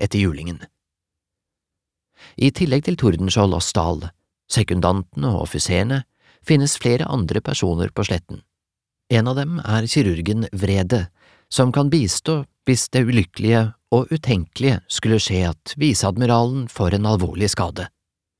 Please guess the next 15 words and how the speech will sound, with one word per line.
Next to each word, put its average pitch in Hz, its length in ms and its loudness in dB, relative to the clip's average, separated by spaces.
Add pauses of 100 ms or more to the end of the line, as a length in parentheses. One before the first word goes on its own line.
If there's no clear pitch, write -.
(920)
En 139 160 4
annen 151 280 2
er 147 120 0
Tordenskjolds 107 840 0
kammertjener, 95 680 0 (220)
Nils 127 400 0
Christian 110 400 -2
Kold. 95 420 -2 (1300)
Tjuesjuåringen 92 760 0
har 85 240 -6
fulgt - 360 -4
sin 82 200 -4
herre 107 280 0
fra 90 120 -2
København 98 640 -2